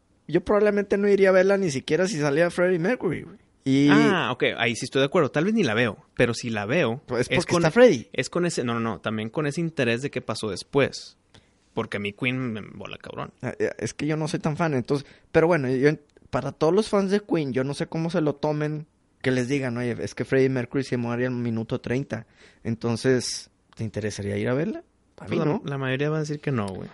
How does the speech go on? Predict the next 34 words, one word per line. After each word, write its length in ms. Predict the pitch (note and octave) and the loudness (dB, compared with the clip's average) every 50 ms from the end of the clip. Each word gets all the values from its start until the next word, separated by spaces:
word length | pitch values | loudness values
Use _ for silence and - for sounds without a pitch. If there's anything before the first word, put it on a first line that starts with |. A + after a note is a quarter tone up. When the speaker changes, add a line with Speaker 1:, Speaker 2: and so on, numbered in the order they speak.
| - _ _ _ _ | -18 _ _ _ _
Speaker 1:
Pero 200 | - D3+ D3+ D3+ D#3+ | 2 2 4 4 2
bueno, 200 | E3 D3+ C#3 B2 | 0 0 -2 -2
eh, 320 | - G#2 A#2 - - - _ - | -2 -2 -2 -4 -6 -12 _ -6
volviendo 420 | B2+ C#3 C3+ C3+ D3+ E3 E3+ F#3+ | -2 0 0 0 0 0 0 0
al 100 | F#3 F3+ | 0 0
tema, 280 | - E3 C#3 B2 A#2+ A#2 | 2 0 0 2 0 -2
Wisto, 460 | A2+ A#2 A#2 - - - G2+ G2+ - _ - | -2 -2 -4 -4 -6 -6 -8 -8 -8 _ -6
Speaker 2:
Mm. 140 | - A#2+ A2 - - _ _ _ _ - | -4 -4 -4 -4 -8 _ _ _ _ -8
Speaker 1:
ni 300 | - D#3 D3+ D3+ D#3 D#3+ - - - | -4 -2 0 2 0 0 -2 -4 -4
Queen 460 | - F3+ G3 G#3+ A3 A3+ A3+ A#3+ - _ _ _ _ _ - | 2 4 4 6 4 4 2 -2 -8 _ _ _ _ _ 0
pudo 300 | E3 E3 F3 F3+ F3+ F3+ | 4 6 8 8 6 4
sobresalir 840 | F3 G3+ F3 F3 E3+ D#3 D#3 C#3+ C#3 C#3 C3+ C#3 C#3+ D3 C#3 C#3 - _ _ - | 2 0 -2 0 0 0 -2 -2 -2 0 0 0 0 -2 -2 -6 -10 _ _ -12
después 360 | C#3+ B2 A2 - C3+ B2+ B2 | -10 -10 -6 -2 -2 0 0
de 100 | B2+ B2+ | 0 -2
Freddie 240 | - C3 B2 A#2 A2 | 0 0 -2 -2 -2
Mercury. 420 | A2 G#2 G2 - - - D#2+ - - _ _ - | -4 -6 -8 -8 -12 -14 -16 -16 -18 _ _ -14
Speaker 2:
Es 160 | - G#2 G2+ - | -12 -12 -12 -12
que 120 | - - | -14 -14
es 60 | G#2+ - | -14 -12
Freddie 260 | - - A2+ A2 A2 G#2 | -10 -8 -8 -8 -10 -12
Mercury, 540 | G#2+ G#2+ A2 A#2+ _ - F3 E3 C3 G#2 - | -14 -14 -16 -14 _ -6 -4 -4 -4 -6 -10
güey. 120 | _ _ _ _ _ _ _ _ _ _ | _ _ _ _ _ _ _ _ _ _
¿Cómo 180 | - - C3+ C#3 | -8 -4 -4 -4
vas 100 | D3+ E3+ | -4 -4
a 20 | |
sobresalir 460 | E3 F3 F3 D#3 D3+ C#3 D3 A#2+ B2 D3 | -4 -2 -2 -2 -2 -2 -4 -4 -4 -6
después 340 | D#3+ D#3 - - D#3+ D3+ | -6 -6 -4 -4 -4 -2
de 160 | C#3+ C3 B2+ C3+ | -2 -4 -4 -6
eso, 220 | D3+ - - F#3+ | -8 -6 -8 -8
güey? 160 | - - - - _ _ _ _ | -8 -10 -14 -20 _ _ _ _
Speaker 1:
Sí, 240 | - - A3 A#3 A#3 G#3 | -14 -10 -10 -8 -8 -8
¿no? 300 | G#3+ - - C#4 D4+ D#4 _ - | -10 -12 -12 -14 -18 -20 _ -8
Ni 260 | - B2 B2 A#2+ A#2 | -4 -2 -2 -2 0
Doors, 920 | A2 G#2+ G#2+ G#2+ G#2+ A2 B2 C#3 D3 D3 E3+ E3+ E3 E3+ F#3 - - - | -2 -2 -2 0 0 0 0 0 0 0 0 -2 -4 -6 -8 -14 -18 -20